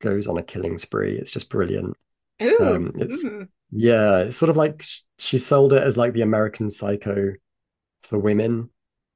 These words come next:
Speaker 1: Um,
Speaker 2: <laughs>
Speaker 1: if, you know, American Psycho can be for women as well, but this is, like, from a female perspective, I guess. Um,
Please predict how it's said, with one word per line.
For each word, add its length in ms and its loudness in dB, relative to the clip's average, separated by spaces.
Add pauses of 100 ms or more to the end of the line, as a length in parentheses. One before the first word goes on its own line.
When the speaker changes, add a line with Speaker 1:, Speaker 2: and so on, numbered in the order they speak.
(340)
Speaker 1:
Um, 720 -4
Speaker 2:
<laughs> 240 -10
Speaker 1:
if, 260 -6
you 100 0
know, 200 -2 (240)
American 300 2
Psycho 220 0
can 180 -2
be 80 -6
for 100 -10
women 240 -4
as 100 -8
well, 320 -6 (200)
but 240 -4
this 180 -4
is, 80 -6
like, 240 -4
from 160 -4
a 20 -6
female 300 -4
perspective, 460 -8
I 100 -8
guess. 300 -12 (800)
Um, 580 -4